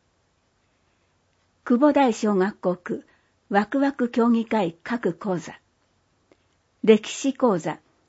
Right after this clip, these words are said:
讃岐周辺の歴史散歩です。無料。日時は十月三十日水曜日、午前九時三十分、讃岐駅東口集合。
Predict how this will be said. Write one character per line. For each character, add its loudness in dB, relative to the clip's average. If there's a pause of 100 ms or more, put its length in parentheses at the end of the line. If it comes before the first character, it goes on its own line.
(360)
讃 2
岐 0
周 -2
辺 -2
の -2
歴 -4
史 -12
散 0
歩 -8
で -6
す。 -20 (360)
無 4
料。 0 (1400)
日 2
時 0
は 4
十 2
月 -2
三 -4
十 -2
日 -2
水 -4
曜 4
日、 -12 (480)
午 4
前 2
九 -4
時 2
三 -4
十 -2
分、 -4 (360)
讃 4
岐 0
駅 0 (160)
東 2
口 2
集 -4
合。 -4